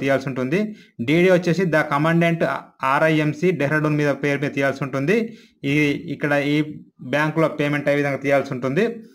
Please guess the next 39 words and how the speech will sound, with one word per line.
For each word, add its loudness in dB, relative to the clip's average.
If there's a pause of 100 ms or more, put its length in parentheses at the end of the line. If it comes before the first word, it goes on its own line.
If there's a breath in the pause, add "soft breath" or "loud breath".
(240 loud breath)
ఇక -8
ఇదంతా 0
మనం 0
క్లియర్గా 4
రాయాల్సి 2
ఉంటుంది, -2
పంపాల్సి 0
ఉంటుంది. -2
లాస్ట్ 2
డేట్ 0
మనకి, 0 (720 soft breath)
మన -2
లాస్ట్ 2
డేట్ 2 (160)
ఇది 0 (960)
ఫామ్ 2
మనకు 0
అక్కడ -2
వాళ్ళు 2
పంపిస్తారు. 0 (580 loud breath)
డీడీ 2
అంటే 2 (100)
ఫామ్ 2
ఇంటికి -2
వచ్చి -2
మనం 2
ఆ 0
ఫామ్‌ని 4
ఫిల్ 2
చేసి 2 (100)
టీఎస్పీఎస్సీకి 2
మనము 0 (640 loud breath)
సెండ్ 0
చేయాల్సి 4
ఉంటుంది. 0 (300)
ఎందుకంటే 0
మన 0
స్టేట్‌కి 0
వచ్చి -6